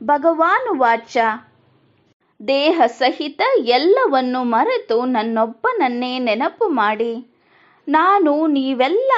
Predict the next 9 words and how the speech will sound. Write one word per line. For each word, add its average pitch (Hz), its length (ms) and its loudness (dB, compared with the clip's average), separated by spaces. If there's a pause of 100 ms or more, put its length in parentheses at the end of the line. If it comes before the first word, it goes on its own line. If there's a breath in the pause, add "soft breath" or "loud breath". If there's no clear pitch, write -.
(100)
ಆತ್ಮಗಳನ್ನು 240 1080 0
ಹಿಂತಿರುಗಿ 269 800 -6
ಕರೆದುಕೊಂಡು 247 840 -2
ಹೋಗುತ್ತೇನೆ. 226 920 -4 (500 soft breath)
ನಾನು 294 340 4
ಅಕಾಲ 302 680 0
ಮೂರ್ತಿ, 277 680 -2
ಕಾಲರ 285 540 4
ಕಾಲನಾಗಿದ್ದೇನೆ. 233 1500 -2